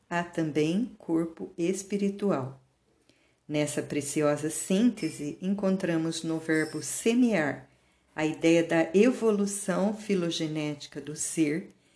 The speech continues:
e, dentro dela, o corpo físico e o corpo espiritual como veículos da mente em sua peregrinação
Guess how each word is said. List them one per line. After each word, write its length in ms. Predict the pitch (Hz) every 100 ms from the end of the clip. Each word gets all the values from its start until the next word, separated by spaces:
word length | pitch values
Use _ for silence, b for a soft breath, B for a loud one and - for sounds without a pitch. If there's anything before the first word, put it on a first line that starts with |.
| b b
e, 60 | 175
dentro 460 | 165 196 240 254 233
dela, 360 | 185 175 175
o 60 | 151
corpo 420 | - 180 190 202
físico 720 | 196 - 170 147 131 139 151
e 100 | 147
o 140 | 139
corpo 340 | - 175 214 214
espiritual 880 | 196 - 185 185 170 160 156 226 b b b b
como 240 | - 220 220
veículos 640 | 226 226 208 214 202 202
da 160 | 196 196
mente 580 | 180 180 202 226 - -
em 80 | 190
sua 240 | 185 - 180
peregrinação 1120 | 180 175 170 - 170 165 160 - 175 190